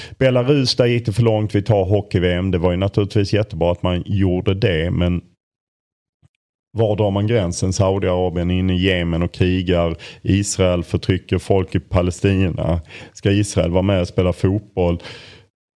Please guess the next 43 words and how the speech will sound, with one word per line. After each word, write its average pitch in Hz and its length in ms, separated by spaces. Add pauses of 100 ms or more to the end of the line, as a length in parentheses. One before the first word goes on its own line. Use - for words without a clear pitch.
(160)
U 104 160
S 92 160
A, 98 260
Irak 98 500
tjugohundratre, 92 960
det 87 260 (1040)
var 113 120
ju 104 60
liksom 98 240
inga 110 180
diskussioner. 101 640
Ska 104 160
de 98 160
kastas 92 440
ut 104 240
ur 92 160
idrotts-, 90 760 (380)
eh, - 120
eh, 87 60
samfundet? 87 960 (760)
Det 95 120
här 101 300
är 95 460 (440)
skitsvårt. 92 600
Ja, 95 80
det, 90 180
det, 92 240
det 98 300
är 113 40
ju 107 60
det 98 180
som 123 200
är 98 220
just 104 300
att 92 120
det 95 80
är 92 40
svårt. - 420
Det 87 320
finns 92 300
inga 98 180
tydliga 87 480
gränser. 80 480